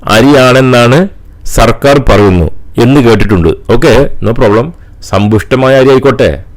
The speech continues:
നല്ലതല്ലേ, സമ്പുഷ്ടിയോട് കൂടി തിന്നാലോ. പക്ഷേ ഇതെന്താണ് ഒരു അരിയുടെ ഉള്ളിൽ രണ്ട് തരം അരി? ഹാ, ഹാ, അതാണല്ലോ ചോദ്യം.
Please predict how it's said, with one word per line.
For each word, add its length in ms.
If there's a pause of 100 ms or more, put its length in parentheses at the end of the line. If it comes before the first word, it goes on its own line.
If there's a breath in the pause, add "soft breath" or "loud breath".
(120)
നല്ലതല്ലേ, 420
സമ്പുഷ്ടിയോട് 600
കൂടി 160
തിന്നാലോ. 320
പക്ഷേ 360 (400 soft breath)
ഇതെന്താണ് 380
ഒരു 240
അരിയുടെ 260
ഉള്ളിൽ 280
രണ്ട് 220
തരം 140
അരി? 300 (440)
ഹാ, 120
ഹാ, 240 (340 loud breath)
അതാണല്ലോ 380
ചോദ്യം. 480